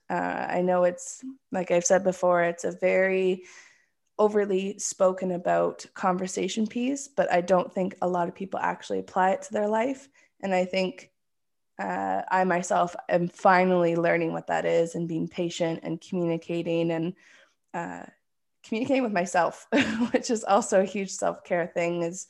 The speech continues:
not always focusing on the negative with myself. And, you know, when you wake up, my new thing that I'm doing is, you know, picking three things that I'm grateful for, uh, to start my day with.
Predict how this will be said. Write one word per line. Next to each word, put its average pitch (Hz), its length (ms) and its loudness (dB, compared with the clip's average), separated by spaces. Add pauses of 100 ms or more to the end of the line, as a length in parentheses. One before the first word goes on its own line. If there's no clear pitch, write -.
(380)
not 196 240 2
always 202 340 -2
focusing 190 420 2
on 175 120 2
the 170 60 2
negative 185 460 0
with - 180 -8
myself. 226 640 -2
And, 170 560 0
you - 120 -4
know, 165 100 0
when 175 140 2
you 180 80 0
wake 185 240 6
up, 180 280 4 (720)
my 185 220 2
new 208 220 0
thing 208 240 -4
that 190 120 0
I'm 185 140 0
doing 180 400 0
is, 175 640 -2 (460)
you 196 80 -4
know, 185 100 2
picking 220 360 -6
three 208 200 -6
things 190 380 -2
that 185 100 -4
I'm 175 160 -2
grateful 175 360 0
for, - 460 -2 (460)
uh, 170 240 -4 (240)
to 185 140 -2
start - 260 2
my 175 140 2
day 156 200 0
with. - 280 -2